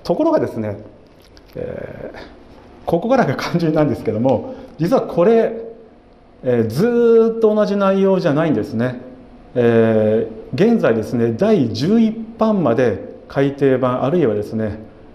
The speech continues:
えー、まあ、違う版にな-、まあ、改訂されてない場合もあるんですけど、い-、あるんですけど、十一版が発売されています。えー、ところがですね、これはその改訂前の状態の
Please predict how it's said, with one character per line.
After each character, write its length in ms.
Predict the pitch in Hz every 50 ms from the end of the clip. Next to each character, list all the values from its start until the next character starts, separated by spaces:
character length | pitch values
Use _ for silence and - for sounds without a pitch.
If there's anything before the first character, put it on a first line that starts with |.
| - -
え 280 | 107 104 104 107 107 117
ー、 20 |
ま 80 | 127 120
あ、 20 | -
違 160 | - 139 147
う 60 | 139 147
版 120 | 160 131
に 60 | 113
な-、 100 | 107 120 -
ま 240 | 127 113 - - -
あ、 40 | -
改 180 | - - 180 180
訂 220 | - - 196 185
さ 120 | 190 208
れ 80 | 202 196
て 80 | 190 220
な 100 | 226 196
い 20 |
場 100 | 151 147
合 60 | 139
も 80 | 139 147
あ 40 | 151
る 80 | 147
ん 20 | 135
で 40 |
す 60 | 135 -
け 60 | 156
ど、 40 | 151
い-、 60 | 165 185 - - - - - - -
あ 100 | - 147
る 100 | 160 170
ん 20 | 151
で 100 | - -
す 80 | -
け 80 | - 170
ど、 160 | 165 123 101
十 200 | 104 120 208 247
一 100 | 233 240 - - -
版 260 | 233 220 214 214 208
が 200 | 240 233 - - - - - - - -
発 200 | 120 - - 135
売 140 | 135 131
さ 120 | 127 - 131
れ 100 | 120 117
て 80 | 117
い 40 | 113
ま 140 | 101 101 101
す。 180 | - - - - - - - - - - - - - - - - - - - - - - - -
え 280 | - - - - - -
ー、 80 | - -
と 60 | -
こ 80 | - 285
ろ 80 | 294
が 80 | - 185
で 80 | 131 113
す 80 | -
ね、 160 | 117 104 101 101 - - - - - -
こ 100 | - 202
れ 80 | 233
は 80 | 247 233
そ 80 | 240 220
の 100 | 180 -
改 420 | - - - - - 247 262 269
訂 300 | 262 - - 277 277 262
前 280 | 226 202 269 294 302 277
の 200 | 214 202 170 147
状 280 | 151 165 165 165 170
態 380 | 160 - 175 170 175 175 170 170
の 440 | 185 254 233 143 113 - - -